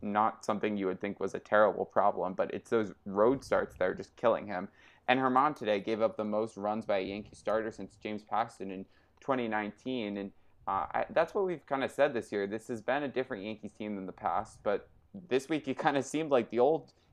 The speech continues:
Yankees team in a bad way. They're giving up lots of runs and scoring lots of runs, and, uh, you know, not coming out on the right side of it for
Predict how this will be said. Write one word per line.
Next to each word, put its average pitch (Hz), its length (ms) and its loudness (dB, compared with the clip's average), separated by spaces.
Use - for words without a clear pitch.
Yankees 110 380 -4
team 110 340 -6
in 104 80 -2
a 98 60 0
bad 120 300 4
way. 98 260 2
They're 98 300 -2
giving 117 220 -2
up 117 140 0
lots 117 200 2
of 104 100 -2
runs 107 260 -2
and 101 120 -10
scoring 113 380 -2
lots 95 260 -2
of 98 140 -8
runs, 92 340 -6
and, 101 140 -4
uh, 98 60 -4
you 98 100 -8
know, 101 140 -4
not 107 240 -4
coming 104 240 -6
out 101 160 2
on 101 100 -2
the 95 80 -4
right 98 260 -2
side 104 280 0
of 90 100 -8
it - 160 -6
for 95 240 -4